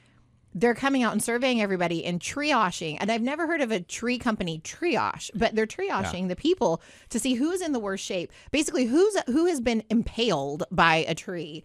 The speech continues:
Speaker 2: That's,
Speaker 1: versus
Speaker 2: that's
Speaker 1: who just
Speaker 2: literal
Speaker 1: has down
Speaker 2: term. Yep.
Speaker 1: trees.
Speaker 2: Yep.
Speaker 1: And they said, "You know, if you have a hole in your house, we're gonna fix that first because the hole needs to be patched." And then keep in mind, half those holes, for the people that have holes in their houses, also don't have power,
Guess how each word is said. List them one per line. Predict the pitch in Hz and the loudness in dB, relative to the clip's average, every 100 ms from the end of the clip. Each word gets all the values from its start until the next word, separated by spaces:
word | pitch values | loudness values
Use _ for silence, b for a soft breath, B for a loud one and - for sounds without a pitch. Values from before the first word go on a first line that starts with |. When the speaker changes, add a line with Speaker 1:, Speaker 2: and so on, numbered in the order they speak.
| b | b
Speaker 2:
That's, | 131 135 196 | -2 0 4
Speaker 1:
versus | 262 - | 4 4
Speaker 2:
that's | - 233 | 2 4
Speaker 1:
who | 277 | 2
just | 226 165 | 2 6
Speaker 2:
literal | 165 175 | 8 8
Speaker 1:
has | 202 | 4
down | 196 - 185 | 4 2 2
Speaker 2:
term. | 185 | 2
Yep. | 123 | 2
Speaker 1:
trees. | 349 143 - - | 2 -2 -6 -6
Speaker 2:
Yep. | 127 - B - | -4 -4 B -2
Speaker 1:
And | 233 226 | 2 4
they | 240 | 2
said, | 262 226 | 2 2
"You | 233 | 2
know, | |
if | 208 | 2
you | 269 | 2
have | 311 | 0
a | 202 | 0
hole | - 330 254 | 2 4 2
in | 202 | 0
your | 180 180 | -2 -2
house, | - 247 - 117 - | 0 2 0 -4 -4
we're | 214 226 | -2 0
gonna | 220 | 0
fix | - 220 | -4 -4
that | 196 - | -2 -2
first | - 262 175 | 0 0 0
because | 185 180 160 | -2 -2 -2
the | 170 | 0
hole | 226 208 | 2 0
needs | 165 156 | -4 -8
to | - | -8
be | 160 135 | -8 -6
patched." | - 202 76 - - B B B - | -2 -2 -2 -6 -14 B B B -6
And | 214 | -4
then | 208 - | -4 -6
keep | 226 277 | -6 -2
in | 226 | 0
mind, | 285 220 | 2 2
half | 233 285 | 2 0
those | 190 175 | 0 0
holes, | 226 220 285 - - | 0 -2 -4 -10 -12
for | - | -4
the | 202 | 0
people | 233 214 | 0 0
that | 175 | 0
have | 160 | 0
holes | 262 262 | -2 -2
in | |
their | 202 | -2
houses, | 170 131 127 - - | -2 -4 -6 -6 -2
also | 277 277 | -2 0
don't | 226 | -2
have | 196 - | -4 -2
power, | 277 196 123 | -4 -2 -8